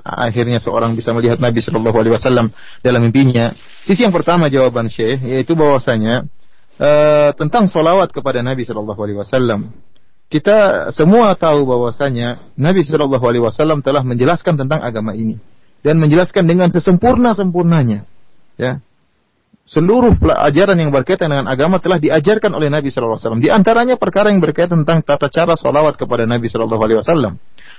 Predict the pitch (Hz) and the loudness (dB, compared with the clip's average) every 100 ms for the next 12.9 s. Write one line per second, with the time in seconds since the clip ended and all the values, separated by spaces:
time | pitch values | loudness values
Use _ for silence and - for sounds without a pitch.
0 | - 131 165 156 165 151 165 185 170 170 | -4 -2 0 0 0 0 0 0 0 -2
1 | 180 180 185 185 170 180 180 190 170 180 | -2 0 0 -2 -2 0 0 -2 -2 -2
2 | 170 - 214 160 165 - - - - - | -2 -2 -2 -2 -4 -12 -18 -20 -16 -2
3 | 160 226 208 220 185 180 175 196 196 185 | 2 2 2 0 0 0 0 0 0 -2
4 | 180 180 190 180 170 185 233 208 175 151 | -2 0 0 2 2 2 0 -2 -2 -2
5 | 143 131 117 110 - 165 185 185 220 302 | 0 0 -2 -2 -2 -2 0 2 4 2
6 | 285 226 202 170 160 165 175 - - 131 | 2 0 0 0 -2 0 0 0 -2 -2
7 | 120 120 117 110 107 107 147 165 120 - | -2 -2 -4 -4 -2 -2 0 2 0 -4
8 | - - - 117 120 131 143 160 123 104 | -12 -8 0 2 2 2 2 2 2 -2
9 | - 107 110 147 151 180 196 202 247 247 | -4 -4 -2 0 0 0 2 2 2 0
10 | 196 190 190 180 175 175 175 196 185 - | 0 0 0 0 -2 -4 -2 0 0 0
11 | 196 233 208 190 190 190 196 175 185 185 | 2 2 0 -2 0 2 2 0 0 0
12 | 180 170 175 170 175 208 180 160 | 2 2 4 2 2 2 2 2